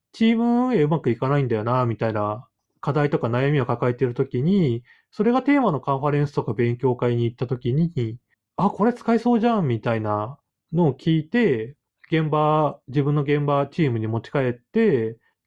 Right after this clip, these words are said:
共有して、やってみようよってなって、そして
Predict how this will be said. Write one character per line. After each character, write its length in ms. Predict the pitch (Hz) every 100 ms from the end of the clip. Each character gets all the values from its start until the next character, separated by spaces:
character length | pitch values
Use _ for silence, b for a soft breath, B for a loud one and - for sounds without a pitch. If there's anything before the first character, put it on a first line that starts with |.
| -
共 180 | 143 135
有 160 | 131
し 120 | 135 -
て、 480 | 214 180 117 113 - _ _
や 140 | - 135
っ 20 |
て 120 | -
み 120 | 180
よ 100 | 202
う 60 | 214
よ 200 | 151 110
っ 40 | -
て 100 | 113
な 120 | 113
っ 100 | -
て、 420 | - 110 107 123 _ _ _
そ 160 | 208
し 80 | 202
て 420 | 226 226 208 165